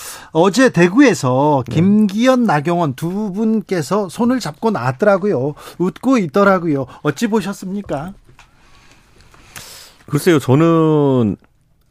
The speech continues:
Speaker 2: 나경원 대표가 무슨 생각인가
Speaker 1: 네.
Speaker 2: 잘 모르겠습니다, 보면은. 예, 그러니까, 어, 이런 거예요, 저는. 정치를 하면서,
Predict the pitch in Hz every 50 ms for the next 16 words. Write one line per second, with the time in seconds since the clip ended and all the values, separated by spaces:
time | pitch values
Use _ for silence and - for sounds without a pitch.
0 | - - - 107 107 117 135 160 170 170 165 165 165 156 151 147 143 139 135 131
1 | 127 123 120 - - 123 113 120 117 110 107 107 120 147 156 151 156 151 143 135
2 | 117 110 101 98 98 95 92 92 101 110 113 110 165 156 160 165 170 - _ -
3 | 127 135 131 123 101 98 104 110 107 - - 113 117 113 117 110 110 113 110 107
4 | 113 113 110 107 110 - _ _ _ _ - - 110 107 110 110 - 120 123 -
5 | 120 113 110 107 101 101 127 - _ _ _ _ _ _ _ _ _ _ _ _
6 | _ _ _ - 107 104 107 107 104 104 104 104 107 135 190 233 240 180 113 110
7 | 123 - 110 95 98 101 107 - - 117 135 147 - - 214 202 196 180 165 151
8 | 143 135 127 - 139 123 120 117 117 113 113 107 104 101 -